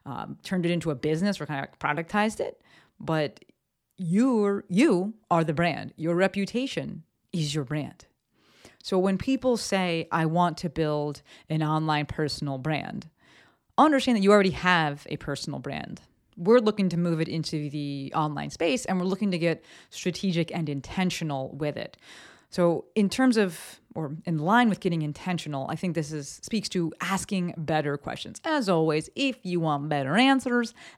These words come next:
ask better questions. And so when people are saying that they want to build an online personal brand, I'm, I'm not thinking, like, what are they actually saying? To me, what I think they mean is they want to build a profitable,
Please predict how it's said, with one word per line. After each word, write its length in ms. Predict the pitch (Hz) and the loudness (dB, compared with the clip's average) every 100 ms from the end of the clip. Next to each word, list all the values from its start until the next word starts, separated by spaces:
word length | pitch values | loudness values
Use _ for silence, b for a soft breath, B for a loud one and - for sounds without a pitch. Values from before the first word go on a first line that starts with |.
| - | -6
ask 340 | 202 185 - | -4 -4 -6
better 300 | 170 156 143 | -6 -4 -4
questions. 720 | - - 170 165 - - - | -6 -2 -2 -2 -6 -10 -10
And 140 | - 160 | -8 -2
so 180 | 175 170 | 2 2
when 160 | 170 | 0
people 560 | - 269 - 220 208 B B B | -2 -2 2 2 2 B B B
are 320 | - 175 165 147 | 2 4 4 0
saying 240 | 185 180 | 0 0
that 80 | 160 | -2
they 100 | 156 | 0
want 280 | 165 170 160 | 0 0 -2
to 180 | - 170 | -6 -2
build 160 | 160 | 0
an 60 | 156 | 2
online 340 | 156 151 147 | 0 0 -4
personal 340 | - 147 - 160 | -6 -6 -6 0
brand, 340 | 262 247 196 | 2 4 4
I'm, 220 | 185 190 - | 2 0 0
I'm 100 | 208 | 2
not 260 | 220 220 | 2 2
thinking, 240 | 247 240 175 | -2 0 0
like, 120 | 160 | 2
what 100 | 277 | 2
are 20 | |
they 100 | 262 | 6
actually 380 | 196 190 - 160 | 4 2 -2 -4
saying? 500 | - 160 135 - - B B B - | -4 -4 -4 -8 -16 B B B -4
To 220 | - 214 | 2 4
me, 640 | 196 240 381 220 190 190 b b | 6 2 2 0 0 -2 b b
what 240 | 170 196 185 | 2 4 4
I 120 | 165 | 2
think 220 | 180 165 | -2 -2
they 140 | 156 | -2
mean 400 | 151 147 139 143 | -2 -2 -4 -6
is 300 | 131 139 139 - | -4 -4 -4 -6
they 240 | 156 180 | 4 6
want 180 | 196 208 | 8 6
to 60 | 175 | 4
build 320 | 180 170 160 | 4 2 0
a 80 | 143 | -8
profitable, 960 | - - 202 196 190 170 160 165 160 | -8 0 2 2 -2 -4 -2 -4 -6